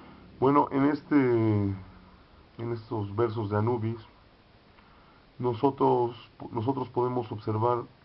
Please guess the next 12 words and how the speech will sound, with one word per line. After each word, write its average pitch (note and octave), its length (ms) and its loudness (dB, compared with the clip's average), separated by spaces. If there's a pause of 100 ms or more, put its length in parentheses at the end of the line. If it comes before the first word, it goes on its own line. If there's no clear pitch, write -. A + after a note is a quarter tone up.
(120)
algo A#2 260 0
muy A#2 160 -4
interesante. A2 500 -4 (840)
Isis C#3 480 0
es A#2+ 180 -2
llamada A#2+ 400 4
como G2 280 0
la G2 600 0 (480)
señora B2+ 420 2
de A#2 80 2
las G2 180 0
montañas, G#2+ 520 -2